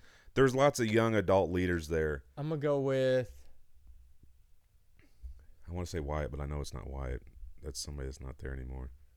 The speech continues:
Speaker 1: Um,
Speaker 2: I don't know.
Speaker 1: you know who I'm talking about. You'd see him and be like, "Oh, yeah, I know who you're talking." Anyways, there's lots of young leaders there that are going to surround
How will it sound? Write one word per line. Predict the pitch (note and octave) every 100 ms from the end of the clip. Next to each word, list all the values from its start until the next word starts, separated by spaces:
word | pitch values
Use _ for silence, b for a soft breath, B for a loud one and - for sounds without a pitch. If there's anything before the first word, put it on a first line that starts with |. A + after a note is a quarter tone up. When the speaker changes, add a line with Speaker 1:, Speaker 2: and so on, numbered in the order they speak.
| -
Speaker 1:
Um, | C#2+ C#2+ B1+ C#2+ - - -
Speaker 2:
I |
don't | G#2+ F2+
know. | E2 E2 D#2+ b b b
Speaker 1:
you | - C3+
know | F#2+
who | F#2
I'm | D#2+
talking | - E2 D2+
about. | D2 D2+ D#2+
You'd | G#2+ -
see | F#2+
him | G2
and | F2+
be | F2+
like, | -
"Oh, | C3+
yeah, | B2 B2 G2
I | A2
know | G2+
who |
you're | F2
talking." | D2+ -
Anyways, | D3+ A2+ D2 - - B B B B B - -
there's | - B2 A#2
lots | C#3 D3+ C#3
of | A2+ F2+
young | A#2+ B2+ G#2+
leaders | G#2 A#2 G#2 E2+
there | F2+ F2 E2 D#2+ D2+ -
that | D#2 F2
are | E2+
going | D#2 F#2+ F#2+ F2+
to | - F2+ E2+ D#2+
surround | D2 - D#2+ F2 F#2 F2 D#2 C#2